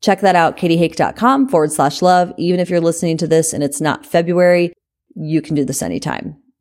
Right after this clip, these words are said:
Actually, I encourage you to do it anytime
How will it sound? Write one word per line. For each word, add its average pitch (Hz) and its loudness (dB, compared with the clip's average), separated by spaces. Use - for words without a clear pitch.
Actually, 151 0
I 147 2
encourage 151 0
you - -10
to - -2
do 160 0
it 107 -2
anytime 151 -4